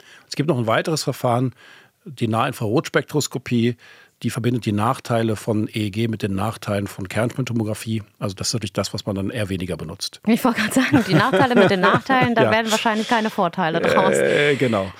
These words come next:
Speaker 2: Das E E G, der Laie kennt's wahrscheinlich, stellt es sich wahrscheinlich so vor, man hat viele Ma-, Metallplättchen am Kopf, ist das richtig? Korrigieren Sie mich bitte. Und ist verkabelt und am Ende kommt aus einer Maschine oder einem Drucker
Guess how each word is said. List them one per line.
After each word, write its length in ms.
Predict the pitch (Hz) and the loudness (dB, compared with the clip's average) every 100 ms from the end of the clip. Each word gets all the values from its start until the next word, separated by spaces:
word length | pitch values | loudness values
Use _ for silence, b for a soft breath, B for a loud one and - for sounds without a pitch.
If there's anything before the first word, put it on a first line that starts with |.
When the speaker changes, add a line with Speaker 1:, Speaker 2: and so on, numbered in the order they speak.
| B - | B -2
Speaker 2:
Das 160 | 254 247 | 0 2
E 140 | 262 | 0
E 160 | 254 254 | 2 2
G, 320 | 208 233 285 330 311 294 190 156 | 2 2 4 4 2 0 -2 -2
der 180 | 214 233 | 2 2
Laie 320 | 220 262 285 | 2 2 2
kennt's 360 | 285 269 277 | 2 2 2
wahrscheinlich, 880 | 269 247 262 240 254 269 277 277 220 | -2 -2 0 2 4 4 4 0 -4
stellt 240 | 220 220 240 | -2 0 0
es 80 | |
sich 140 | 247 233 | 0 -2
wahrscheinlich 360 | 226 220 208 | 0 0 0
so 160 | 196 233 | 0 -2
vor, 440 | - 262 269 269 | 2 2 4 2
man 300 | 240 220 226 | 2 0 0
hat 200 | 226 220 | 0 -2
viele 260 | - 233 214 | -4 -4 -2
Ma-, 320 | 208 185 185 | 0 0 0
Metallplättchen 800 | 185 185 202 247 - 302 - 330 | -2 0 0 -2 -2 -2 0 -2
am 140 | 294 285 | 0 0
Kopf, 240 | 320 311 | 0 -2
ist 100 | 254 | -2
das 160 | 233 - | -4 -2
richtig? 240 | 247 262 | -2 -2
Korrigieren 380 | - 208 202 226 | -4 -2 0 0
Sie 60 | 247 | 0
mich 180 | 254 | -2
bitte. 400 | - 254 269 262 | -2 -2 0 0
Und 360 | - 202 214 208 | 0 0 0 -2
ist 120 | 196 | -6
verkabelt 640 | - 202 196 208 226 285 262 | -6 -6 0 0 0 -2 0
und 100 | 220 | -2
am 100 | 202 | -2
Ende 320 | 190 214 240 | -2 0 0
kommt 400 | 240 - 214 226 | -2 -4 -2 -2
aus 180 | - 196 | -4 -4
einer 220 | - 190 | -4 -4
Maschine 480 | 180 190 - 226 233 | -2 -4 -4 -2 -2
oder 220 | 196 185 | 0 -2
einem 240 | 175 175 - | -2 -6 -6
Drucker 560 | - 214 - 202 208 | -4 -2 0 2 0